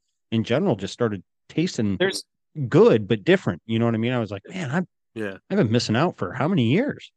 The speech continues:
Speaker 2: There's also, like, a, a, a nostalgia part of it too. Like, when I smell, like, pipe tobacco,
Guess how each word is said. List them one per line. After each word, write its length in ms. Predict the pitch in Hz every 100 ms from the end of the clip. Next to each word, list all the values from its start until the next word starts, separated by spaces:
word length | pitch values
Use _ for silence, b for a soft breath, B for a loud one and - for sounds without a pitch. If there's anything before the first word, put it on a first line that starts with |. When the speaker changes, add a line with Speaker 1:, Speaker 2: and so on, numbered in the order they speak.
| _ _ _ _ 135 - -
Speaker 2:
There's 260 | 139 165
also, 320 | 185 214 - 180
like, 240 | 143 127
a, 260 | 113 95 - -
a, 100 | 80 -
a 220 | 62 95
nostalgia 720 | 113 104 - 120 139 120 98 -
part 220 | - 104
of 80 | 95
it 120 | 92
too. 200 | - 131
Like, 360 | 113 92 82 - _ _ _ _
when 160 | 117 131
I 100 | 151
smell, 340 | - 170 170
like, 260 | 156 127 -
pipe 280 | 95 101
tobacco, 640 | - 135 131 - 156 175 -